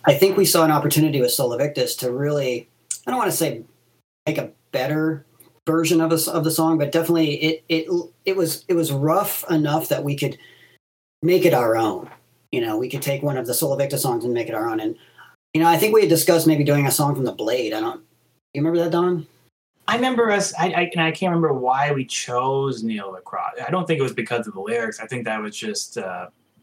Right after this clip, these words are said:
Speaker 2: you know, just the pure chance that they happened to be, uh, critical of Christianity, you know? Um, I remember there, maybe we talked about Among the Ruins, uh,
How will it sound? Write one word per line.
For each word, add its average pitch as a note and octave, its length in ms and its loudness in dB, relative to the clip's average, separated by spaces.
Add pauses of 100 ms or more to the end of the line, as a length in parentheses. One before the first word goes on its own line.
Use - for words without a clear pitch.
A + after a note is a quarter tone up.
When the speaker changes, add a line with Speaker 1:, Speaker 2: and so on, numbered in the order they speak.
(180)
Speaker 2:
you F2+ 120 -20
know, E2+ 180 -18
just - 320 -16
the - 180 -10 (520)
pure - 180 -6
chance C3 420 0
that A#2 120 -2
they A#2+ 100 0
happened A2+ 360 0
to G#2 60 -4
be, G#2+ 380 -4 (640)
uh, A#2 220 -4
critical A#2+ 380 0
of G#2+ 60 -8
Christianity, A2+ 880 -4 (200)
you C3+ 100 -4
know? B2 380 -4
Um, A#2 400 -4 (460)
I D3+ 60 0
remember D#3+ 260 4
there, D3 200 4
maybe D3+ 300 6
we D3+ 160 4
talked C#3 320 4
about C3+ 480 6
Among C3 280 4
the B2 60 -2
Ruins, C#3 540 0 (640)
uh, - 40 4